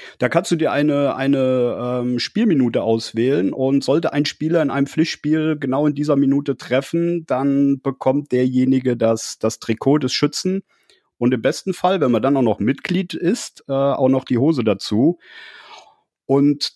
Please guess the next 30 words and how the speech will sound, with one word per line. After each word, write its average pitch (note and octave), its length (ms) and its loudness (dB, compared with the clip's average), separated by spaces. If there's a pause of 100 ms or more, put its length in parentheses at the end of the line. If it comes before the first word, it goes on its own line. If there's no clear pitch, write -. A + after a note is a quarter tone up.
da C#3 180 4
bedanke F3 400 0
ich - 100 -4
mich E3 240 0
jetzt D#3 240 -2
auch D3+ 180 2
schon D3 220 0
mal C#3+ 160 4
vorab, - 480 -4
äh, B2 320 -2
bei B2 140 -2
allen C3+ 280 2
Mitgliedern. E3+ 600 0
Und B2+ 240 0
das C#3+ 160 -2
sind D3+ 180 0
unter C#3+ 300 -2
anderem C3+ 580 0
Silke D3 440 0
und D#3 120 2
Wolfgang D3 380 0
Scherhack, C#3 460 -2
Sabine D3+ 360 0
Pfalz, C#3 460 -2
Dirk F3 240 -2
Menke, C#3 400 0
Jutta D3+ 340 0
Lindner, C#3 480 0
Sandra C3+ 460 0
Westkamp, C3 560 -4